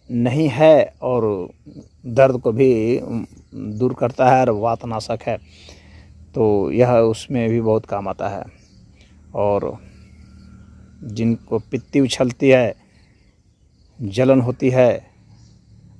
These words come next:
आँखों में, सिर में जलन होता है, तो उन, उनमें भी यह बहुत ही काम आएगा। तो यह औषधि के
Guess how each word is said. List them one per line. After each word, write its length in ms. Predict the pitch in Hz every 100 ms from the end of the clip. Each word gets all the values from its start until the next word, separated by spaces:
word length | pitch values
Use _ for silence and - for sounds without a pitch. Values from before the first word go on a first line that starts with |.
| 135
आँखों 300 | 120 - 131
में, 160 | 131
सिर 260 | 120 151 143
में 120 | 131
जलन 220 | 127 127
होता 280 | 123 117 123
है, 180 | 123 104 - - _ _ _ -
तो 280 | 156 156 135
उन, 380 | - 117 147 143 -
उनमें 360 | 139 143 143 139
भी 140 | 135
यह 400 | 147 131 135 165 - _ -
बहुत 360 | 107 120 123 139
ही 80 |
काम 280 | 131 120 110
आएगा। 380 | 98 92 90 80 - _ _ _ _ _ _ _ _ _ _ _ _ _ _ _ _ _ _ _ _ _ _ _ _ _ _ _ _ _ _ _ _ _ _ _ _ _ _ _ _ _ _ _ _ _ _ _
तो 420 | - 104 98 - - _ _
यह 340 | - 110 110 123
औषधि 760 | 120 - 117 110 117 131 110 - _ _ _ _ _ _ _ _ _ _ _ _ _ _ -
के 420 | 165 110 107